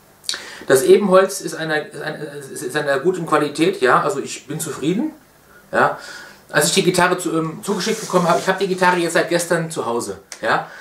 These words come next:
Das erste, was ich gemacht habe nach dem Anspielen, erst einmal Seitenlage kor-, korrigieren. Ja, weil die Seitenlage, die war mir ein bisschen zu hoch. Ja, ich, ich mag das ja immer ganz gerne, wenn, wenn, wenn im zwölften Bund, ähm, das, das, äh, Gator Grip, ähm,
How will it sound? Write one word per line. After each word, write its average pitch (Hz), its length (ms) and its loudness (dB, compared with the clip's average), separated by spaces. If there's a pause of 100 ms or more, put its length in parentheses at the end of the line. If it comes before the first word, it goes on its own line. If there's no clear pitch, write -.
(220)
Das - 140 -8
erste, - 360 2
was 160 140 -2
ich - 140 -8
gemacht 156 340 -2
habe 185 180 0
nach 151 140 -4
dem 156 160 -8
Anspielen, 156 500 -2
erst 156 280 0
einmal 139 180 0
Seitenlage 131 560 2
kor-, 127 220 -2
korrigieren. 104 560 -2 (500)
Ja, 110 120 2
weil 139 120 4
die 135 40 -2
Seitenlage, 151 560 0
die 147 140 -10
war 139 140 0
mir 151 100 0
ein 147 80 -2
bisschen 151 220 -8
zu 185 160 -4
hoch. 196 260 0 (380)
Ja, 131 160 2
ich, 151 120 -4 (160)
ich - 140 -12
mag 147 220 0
das 156 180 -4
ja 143 60 0
immer 147 240 -2
ganz 143 260 -4
gerne, 147 300 2
wenn, 147 200 0 (440)
wenn, 135 200 2
wenn 143 120 0
im 139 120 -2
zwölften 156 480 4
Bund, 160 400 2
ähm, 135 360 8
das, 131 260 4
das, 131 220 2
äh, 123 160 0
Gator 170 320 4
Grip, 151 340 -2 (680)
ähm, 131 400 2